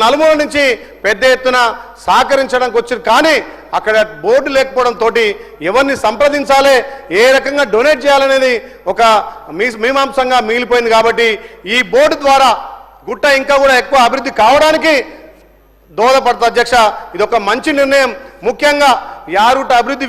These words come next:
విషయంలో అధ్యక్ష, స్థానికంగా ఎంతో మంది భక్తులు అక్కడ ఉన్నటువంటి భూములు కోల్పోయారు, షాపులు కోల్పోయారు, ఎక్కువ భూ నిర్వాసితున్నారు. వాళ్ళ గత ప్రభుత్వం ఏ రకంగా కూడా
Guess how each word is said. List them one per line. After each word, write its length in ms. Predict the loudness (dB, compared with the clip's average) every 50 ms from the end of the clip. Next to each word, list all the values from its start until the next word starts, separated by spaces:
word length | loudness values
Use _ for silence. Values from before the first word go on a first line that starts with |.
| -6
విషయంలో 280 | -2 0 0 2 2 2 2
అధ్యక్ష, 240 | 2 2 0 0 2 2 2 2 2 -2 -6 -16 -20 -20 -8
స్థానికంగా 640 | -4 -2 0 2 0 0 0 0 0 0 0 2 0 0 0
ఎంతో 220 | 0 -2 0 2 2 2 2
మంది 220 | 0 0 0 0 -2 -2 -4 -8 -14 -20 -20 -20 -20 -8 -2 -2
భక్తులు 340 | -2 -2 0 0 0 0 0
అక్కడ 160 | 0 0 0 0 0
ఉన్నటువంటి 360 | 0 -2 -2 -2 -2 -2 -2 -6 -4
భూములు 260 | -4 -2 -2 0 0 0
కోల్పోయారు, 480 | 0 0 0 2 2 2 2 2 2 0 0 -2 -8 -16 -18 -20 -6 -2
షాపులు 380 | 0 2 2 2 2 0 0 2
కోల్పోయారు, 480 | 0 0 2 2 2 2 4 4 2 2 0 -2 -8 -16 -8 -6 -6
ఎక్కువ 180 | -4 0 0 0 0 0
భూ 60 | -2 -2 -2 -2
నిర్వాసితున్నారు. 720 | -2 0 2 2 2 0 -2 -6 -6 -2 0 2 2 2 2 0 -2 -8 -16 -6 -2
వాళ్ళ 180 | 0 2 2 2 2 0
గత 140 | 0 0 0 0 0
ప్రభుత్వం 440 | 0 0 0 -2 -2 0 0 0 0 0 -6 -14 -20 -20 -16 -6 -2 0 2
ఏ 20 | 4 4 4 2
రకంగా 320 | 2 0 -2 0 0 2 2 4
కూడా 160 | 4 4